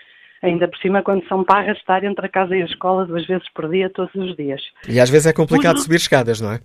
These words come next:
Speaker 1: Pois, não, não é prático. Já tentámos, eh, parece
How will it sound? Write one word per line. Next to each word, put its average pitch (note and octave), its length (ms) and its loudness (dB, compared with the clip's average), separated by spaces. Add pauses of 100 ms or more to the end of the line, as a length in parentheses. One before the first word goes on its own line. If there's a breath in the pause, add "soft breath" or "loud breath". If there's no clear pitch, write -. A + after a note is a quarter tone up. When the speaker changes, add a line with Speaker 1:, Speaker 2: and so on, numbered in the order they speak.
(280)
Speaker 1:
Pois, D4 320 0
não, G#3+ 220 0
não A3+ 160 0
é C4 40 -2
prático. G3+ 560 -4 (220)
Já D#3+ 140 0
tentámos, A#3+ 600 0 (200)
eh, F3 400 0
parece G3+ 280 0